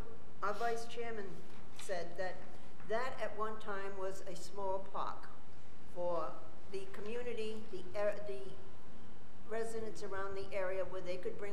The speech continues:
the small children. The mothers would bring the, the babies. They would sit and chat. Now it's grown into something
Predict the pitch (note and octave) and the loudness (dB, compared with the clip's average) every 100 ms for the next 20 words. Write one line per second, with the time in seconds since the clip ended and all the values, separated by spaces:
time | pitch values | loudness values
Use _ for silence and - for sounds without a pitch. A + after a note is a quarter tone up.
0 | G3 F#3 - G3+ - G3+ A2 G2+ G#2 G3+ | 0 0 0 0 0 0 0 0 0 0
1 | G3+ - - - - F3 - G#3 A3+ A3+ | 0 0 0 0 0 0 0 0 2 0
2 | - - D#3 - - G3 F#3 F#3+ G3+ G#3 | 0 0 0 0 0 0 0 0 0 -2
3 | G3+ F#3 F#3 - F3 F3 F3+ G3 G3+ G3 | 0 0 0 0 0 0 0 0 0 0
4 | F#3+ F#3 F#3 - G3+ G3+ - - A3 E3 | 0 0 0 0 0 0 0 0 0 0
5 | - - - - - - G3+ G#3+ A3+ G3+ | 0 0 0 0 0 0 0 0 0 0
6 | - - G#3 G#3 G#3 G#3 G#3+ G3+ G3+ F#3+ | 0 0 0 0 0 0 0 0 0 0
7 | A3 G#3 G3+ | 0 0 0